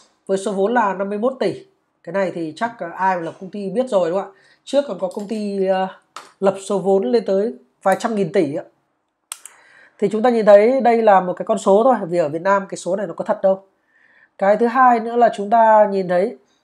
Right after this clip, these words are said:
tiếp theo là chứng nhận quyền tác giả, thì cái này tôi cũng có năm sáu cái. Cái này cứ nộp ra ba triệu rưỡi là có thể có được một cái rồi. Nó chỉ là một cái chứng nhận bình thường thôi. Ở đây thì đơn vị này sẽ làm giàu nhờ việc là cung cấp các sản phẩm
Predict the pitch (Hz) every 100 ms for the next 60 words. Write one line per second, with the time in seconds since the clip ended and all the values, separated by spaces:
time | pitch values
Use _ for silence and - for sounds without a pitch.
0 | _ - 254 240 214 196 190 220 254 -
1 | - 196 170 214 226 185 127 - 143 196
2 | 185 170 185 170 175 170 185 220 196 190
3 | 190 185 240 - _ - 180 196 - 196
4 | 190 180 185 180 175 185 180 156 185 208
5 | 262 226 175 - 170 202 135 120 151 170
6 | 202 170 151 175 208 - _ _ _ -
7 | 175 220 156 151 147 160 165 202 240 240
8 | 190 240 170 160 165 165 180 _ _ _
9 | _ _ _ _ _ _ _ _ - 202
10 | 254 285 262 240 240 240 240 214 190 220
11 | 233 202 196 190 160 - _ 180 190 175
12 | 196 - - _ _ _ _ _ _ _
13 | _ _ _ _ _ _ 175 185 185 185
14 | 214 277 285 240 196 147 175 127